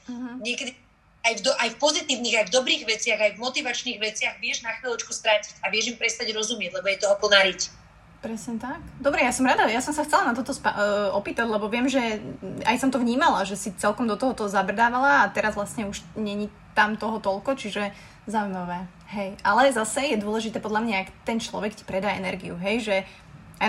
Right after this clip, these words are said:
Speaker 1: napríklad po tomto rozhovore, že je to proste určite náročné, ale ja cítim, že ty ma nabiješ energiou, hej, alebo že si energická, že proste nabiješ tých druhých ľudí a podľa mňa to aj ľudia cítia, keď teda ťa sledujú a myslím si, že tak akože štyristo tisíc ľudí ťa nesleduje len preto, aby, neviem, videlo,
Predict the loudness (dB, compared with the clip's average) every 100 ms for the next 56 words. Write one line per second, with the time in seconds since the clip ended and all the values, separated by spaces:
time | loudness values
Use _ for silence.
0 | 4 4 2 2 2 2 0 -2 -4 -2
1 | -2 -2 -8 -6 0 2 2 0 -2 -2
2 | -4 -8 -10 -8 -6 -6 -4 -2 -2 -2
3 | -2 2 2 2 0 -2 -2 0 2 0
4 | -2 -2 2 4 4 2 -2 -4 -4 -6
5 | -6 -2 0 0 -2 -6 -6 -6 -4 -4
6 | -6 -2 2 2 2 -4 -4 -2 -2 -2
7 | -4 -4 -6 -6 -8 -6 -6 -6 -2 -2
8 | 0 -2 -4 0 0 2 0 -2 -2 -6
9 | -8 -10 -12 -12 -16 -8 -4 -2 -4 -6
10 | -4 -2 -2 -2 -4 -6 -8 -8 -4 -4
11 | -6 -14 -20 -20 -20 -10 -6 -4 -2 -4
12 | -4 -4 -4 -4 -4 -6 -6 -6 -6 -6
13 | -4 -4 -2 0 0 0 -2 0 0 0
14 | -4 -8 -6 -6 -6 -6 -4 -4 -4 -6